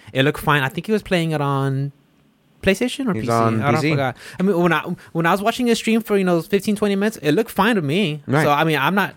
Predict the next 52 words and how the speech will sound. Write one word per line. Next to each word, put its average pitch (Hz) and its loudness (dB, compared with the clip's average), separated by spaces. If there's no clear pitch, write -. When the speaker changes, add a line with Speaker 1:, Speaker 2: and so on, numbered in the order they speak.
Speaker 1:
playing 156 -2
it 139 0
enough 135 -4
to - -12
get 127 -2
in 123 -2
a 113 -4
Speaker 2:
Right. 95 0
Everybody 156 2
else 139 0
that 143 0
I've 135 2
talked 143 -2
to, 135 0
and, 120 2
and 131 2
including 175 0
Six 123 -4
Pack, 110 2
I 113 4
was 113 2
like, 98 -4
"How's 127 0
it 127 0
going?" 113 2
He's 117 -2
like, 123 -4
"Oh, 160 0
it's 127 -4
going 131 0
good, 117 0
but 139 0
there's 123 2
this." 107 0
Speaker 1:
But, 113 2
Speaker 2:
Yeah. 113 2
Speaker 1:
yeah. 143 0
Speaker 2:
"Oh, 190 2
it 165 0
goes 165 0
good 156 0
whenever 147 2
it's 131 -2
working, 151 -2
Speaker 1:
Until 127 0
Speaker 2:
but 156 2
there's 135 0
this." 120 -2
Speaker 1:
Yeah. 120 0
Speaker 2:
You 113 2
know, 107 0
like, 104 0